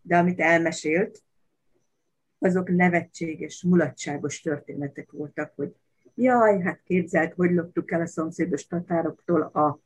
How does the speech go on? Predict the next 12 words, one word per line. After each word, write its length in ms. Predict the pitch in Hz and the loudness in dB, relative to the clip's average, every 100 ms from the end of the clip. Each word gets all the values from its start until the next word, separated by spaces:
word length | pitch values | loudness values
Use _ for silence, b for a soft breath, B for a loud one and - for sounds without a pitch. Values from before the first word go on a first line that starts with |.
| _ _ - | _ _ 0
tejet, 540 | 175 165 156 165 _ _ | 2 4 2 -2 _ _
a 340 | 143 135 - | 0 0 -2
kecskét 500 | - 147 - 147 139 | -6 -6 -6 -8 -2
megfejtük, 760 | 156 160 - 151 151 160 - _ | -2 -2 -2 -2 0 -4 -4 _
a 100 | 139 | -2
babot 400 | 190 156 139 135 | 2 2 2 -2
leszettük." 600 | 160 175 170 - 170 - _ _ _ _ _ | -4 -2 -6 -4 -8 -8 _ _ _ _ _
Hát 240 | _ 679 | _ -4
végig 300 | 466 262 180 | 2 4 4
úgy 160 | 226 185 | 4 4
éreztem, 460 | 175 190 - 185 190 | 4 4 0 0 2
hogy 200 | 185 | 2